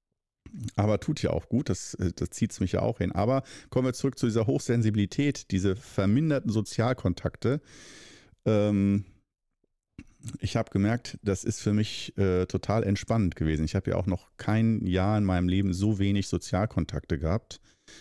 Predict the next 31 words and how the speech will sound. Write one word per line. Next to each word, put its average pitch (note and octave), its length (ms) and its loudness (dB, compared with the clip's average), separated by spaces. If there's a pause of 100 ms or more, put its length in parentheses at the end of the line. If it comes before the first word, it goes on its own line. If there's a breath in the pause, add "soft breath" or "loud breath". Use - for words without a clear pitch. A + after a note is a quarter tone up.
(140 loud breath)
mich F#2 140 -2
so G#2 220 0
wenig G#2 320 2
mit F2 120 0
Menschen F2+ 360 2
getroffen, G2 600 0
unterhalten, F#2 880 2
ge-, F2 680 2
auch F#2 160 0
telefoniert F#2+ 800 2
und F#2 140 0
so. F#2 380 2
Das - 240 -4
heißt, F#2 180 -2
ich - 140 -4
hab F#2+ 120 0
nicht G2+ 200 0
einfach F#2 420 0 (380 loud breath)
mein F#2+ 160 2
komplettes G#2 560 0
Sozialleben G2 840 2
dann F#2 400 2
übersetzt F#2+ 760 0
in F#2 240 0
Telefon, G#2 560 2
Skype, F#2+ 440 0
Zoom, F#2+ 360 2
Hangouts F#2+ 600 0
und F#2+ 160 0
sonst G2 300 0
irgendwas, A2 520 0